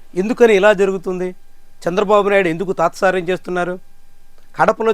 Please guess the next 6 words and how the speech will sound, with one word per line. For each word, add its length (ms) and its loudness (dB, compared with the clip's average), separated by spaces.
జరిగిన 280 0
మహానాడు 460 0
సందర్భంగా 480 0
త్వరలోనే 440 4
నారా 300 4
లోకేష్ని 440 -2